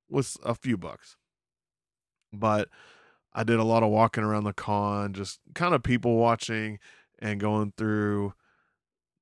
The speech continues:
the artist alley and, you know, just kinda looking at the lines for celebrities and things like that. And,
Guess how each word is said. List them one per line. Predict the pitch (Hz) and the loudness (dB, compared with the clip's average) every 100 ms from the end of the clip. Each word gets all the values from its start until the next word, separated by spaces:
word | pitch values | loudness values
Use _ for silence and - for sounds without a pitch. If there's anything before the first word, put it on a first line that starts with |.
| _ | _
the | - 98 | -8 -4
artist | 110 104 - | -2 -4 -2
alley | 113 107 107 104 104 101 98 - _ | 0 0 0 -2 -4 -6 -10 -20 _
and, | 101 98 98 98 98 95 95 95 92 _ _ _ | -8 -6 -4 -4 -4 -4 -6 -10 -12 _ _ _
you | 107 | -4
know, | 98 | -4
just | 98 98 | -4 -6
kinda | - 107 104 | -4 -2 0
looking | 104 104 113 | 0 -2 -4
at | 101 | -6
the | 107 | -4
lines | 104 107 107 101 | -2 -2 -2 -6
for | - 104 | -8 -10
celebrities | - 107 101 101 101 | -6 -6 -4 -4 -6
and | 123 | -6
things | 175 156 | -6 -4
like | 120 - | -4 -4
that. | 98 101 - - - _ _ _ | -6 -6 -10 -18 -20 _ _ _
And, | 110 110 110 110 107 104 | -8 -6 -4 -4 -4 -6